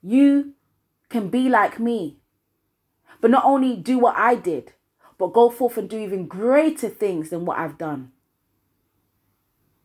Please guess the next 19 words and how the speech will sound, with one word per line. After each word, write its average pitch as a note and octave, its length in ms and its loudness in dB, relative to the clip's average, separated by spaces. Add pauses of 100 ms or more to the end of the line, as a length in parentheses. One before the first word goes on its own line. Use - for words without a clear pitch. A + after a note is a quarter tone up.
(540)
But F3+ 180 -2
we F4+ 80 0
can't A3 400 -4
do G#3+ 180 -6
that F#3 220 0
if E3 160 -6
our D#3+ 200 -4
heart F#3+ 460 -6 (280)
is D3+ 180 -8
not F3+ 500 -4 (500)
pricked. - 800 0 (1900)
If E3+ 120 -2
we C4 200 2
can't - 380 2
weep G3+ 540 2 (440)
and F#3 120 -4
be A3+ 140 -2
moved G3+ 680 2 (320)
by F#3+ 340 0